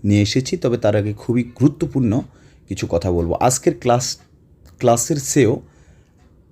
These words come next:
আমি যে কথাগুলো এখন বলবো, আজকের ক্লাসের চেয়েও খুবই গুরুত্বপূর্ণ কথা, যদি আপনি খুব সহজে আরবিতে কথা বলা শিখতে চান। আমার কথা শেষে ক্লাসটি শুরু হবে, so স্কিপ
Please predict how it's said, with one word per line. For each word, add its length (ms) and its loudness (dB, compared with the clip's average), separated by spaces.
আমি 180 4
যে 140 2
কথাগুলো 340 2
এখন 200 4
বলবো, 380 2
আজকের 340 -4
ক্লাসের 340 -4
চেয়েও 300 0
খুবই 260 -2
গুরুত্বপূর্ণ 560 -4
কথা, 260 -6
যদি 240 0
আপনি 180 -2
খুব 140 -8
সহজে 360 -4
আরবিতে 300 -6
কথা 180 -8
বলা 140 -6
শিখতে 340 -8
চান। 200 -10
আমার 240 -2
কথা 220 -2
শেষে 280 -4
ক্লাসটি 320 -4
শুরু 240 -8
হবে, 160 -6
so 200 0
স্কিপ 240 -4